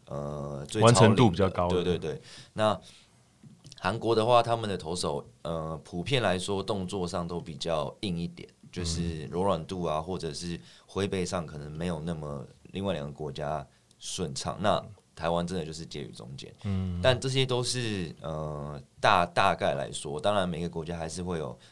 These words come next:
Speaker 1: 呃，特例嘛，就是
Speaker 2: 嗯。
Speaker 1: 某个国家有某个选手是特别好，这是一定。但是大概来说，我，我的观察是这样子。
Speaker 2: 对，然后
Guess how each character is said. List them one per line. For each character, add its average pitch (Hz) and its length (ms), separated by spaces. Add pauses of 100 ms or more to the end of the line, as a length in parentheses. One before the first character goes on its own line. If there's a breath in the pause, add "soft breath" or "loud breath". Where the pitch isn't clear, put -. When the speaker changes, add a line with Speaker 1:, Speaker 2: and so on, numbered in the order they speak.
(180 soft breath)
Speaker 1:
呃， 73 200
特 101 240
例 90 180
嘛， - 160
就 87 100
是 90 100
Speaker 2:
嗯。 90 360 (120)
Speaker 1:
某 82 140
个 78 80
国 82 120
家 87 200
有 82 80
某 78 160
个 73 60
选 76 120
手 73 160
是 82 140
特 95 160
别 67 180
好， - 280
这 82 100
是 80 120
一 67 80
定。 76 220
但 90 120
是 90 180 (220 soft breath)
大 87 140
概 90 120
来 67 160
说， 73 180
我， 67 460
我 71 120
的 78 100
观 80 160
察 - 180
是 - 160
这 64 140
样 - 160
子。 - 160 (460 soft breath)
Speaker 2:
对， 175 120
然 160 120
后 208 280